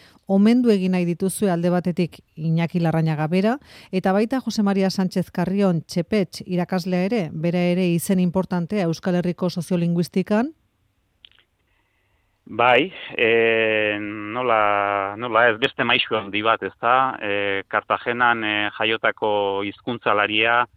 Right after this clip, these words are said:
Speaker 2: filologoa, e, poeta, Euskal Herriarekin, e, lotura estua izan duena, eta soziolinguistika alorrean eta hizkuntzaren, e,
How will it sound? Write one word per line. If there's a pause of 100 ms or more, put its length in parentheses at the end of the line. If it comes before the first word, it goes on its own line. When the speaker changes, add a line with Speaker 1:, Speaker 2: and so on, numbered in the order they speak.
(420)
Speaker 2:
filologoa,
e,
poeta, (580)
Euskal
Herriarekin,
e,
lotura
estua
izan
duena, (480)
eta (800)
soziolinguistika
alorrean
eta (520)
hizkuntzaren,
e,